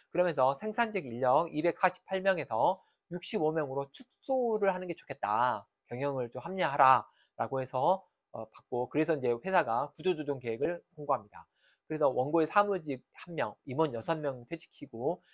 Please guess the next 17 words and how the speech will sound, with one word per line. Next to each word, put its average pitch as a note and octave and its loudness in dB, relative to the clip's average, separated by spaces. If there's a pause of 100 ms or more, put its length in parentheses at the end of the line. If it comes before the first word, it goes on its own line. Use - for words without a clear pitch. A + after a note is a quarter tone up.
(140)
생산직 G#3+ -6
백삼십칠 E3+ -10
명을 F3+ -6
사직시킵니다. - -16 (920)
그리고 G#3+ 4
나서 F3+ 2
이 E3+ -6
차 G#3 10
이제 C#3+ 4
경영 D3+ -2
진단, B2+ -4 (600)
어, A#2 -12
결과를 A#2 -2
또 G3+ 6
이제 A#2 -4 (600)
봤는데, B2 -6
그때는 E3+ 2